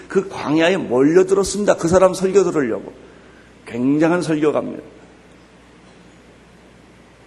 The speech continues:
바리새인과 사두개인들까지도 왔습니다.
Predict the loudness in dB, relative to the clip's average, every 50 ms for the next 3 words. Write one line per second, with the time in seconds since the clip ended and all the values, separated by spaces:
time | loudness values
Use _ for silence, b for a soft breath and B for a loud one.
0 | -20 -20 -20 -20 B B B B B -2 2 2 4 4 4 6 8 8 8 8
1 | 6 6 6 6 4 2 -4 -6 -4 -4 -4 -2 -2 2 4 4 4 4 2 2
2 | 0 0 0 0 2 2 2 2 2 0 4 6 6 6 6 4 0 -6 -14 -10
3 | -4 -2 -2 0 0 0 0 0 0 -2 -4